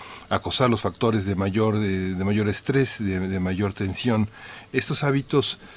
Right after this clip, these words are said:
¿cómo, eh, cómo trabajar sobre ellos?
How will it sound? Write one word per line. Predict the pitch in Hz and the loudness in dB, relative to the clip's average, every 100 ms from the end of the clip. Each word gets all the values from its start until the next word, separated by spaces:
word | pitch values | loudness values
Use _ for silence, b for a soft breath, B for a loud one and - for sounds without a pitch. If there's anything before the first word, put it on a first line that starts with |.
| B - | B -6
¿cómo, | - 160 160 160 151 127 - 143 | 2 4 6 4 4 2 0 0
eh, | 117 107 107 - - | 2 2 0 -4 -6
cómo | 151 170 | 0 0
trabajar | 175 147 113 - 127 | 4 4 4 4 0
sobre | - 113 113 | 2 2 4
ellos? | 107 92 85 | 4 2 -2